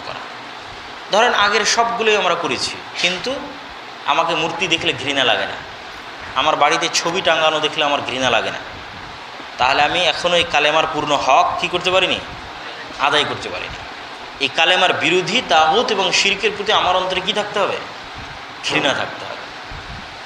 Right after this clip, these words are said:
আর এই কালেমার প্রতি কী থাকতে হবে? চরম ভালোবাসা থাকতে হবে। এবং এই কালেমার সাথে সত্যবাদী হতে হবে। সত্যবাদী হওয়াটা অনেক ব্যাপক, ওই যেটা আমলের কথা বলা হয়েছে,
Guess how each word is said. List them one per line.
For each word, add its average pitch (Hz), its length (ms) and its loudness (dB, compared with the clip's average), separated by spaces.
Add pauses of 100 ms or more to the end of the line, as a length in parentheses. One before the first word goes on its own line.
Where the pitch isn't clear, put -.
(360)
আর 131 140 4
এই 147 180 2
কালেমার 160 420 4
প্রতি 202 320 -2
কী 208 120 -2
থাকতে 208 260 0
হবে? 170 200 0
চরম 190 360 6 (580)
ভালোবাসা 135 480 0
থাকতে 104 320 -4
হবে। 92 160 -8 (1600)
এবং 131 140 0 (100)
এই 151 120 0
কালেমার 160 400 2
সাথে 233 220 -2
সত্যবাদী 214 680 2
হতে 202 180 0
হবে। 214 140 0
সত্যবাদী 190 420 0
হওয়াটা 170 260 2
অনেক 160 240 0
ব্যাপক, 127 280 0 (140)
ওই 147 120 -4
যেটা 143 200 2
আমলের 147 400 4
কথা 143 200 2
বলা 151 180 4
হয়েছে, 151 300 0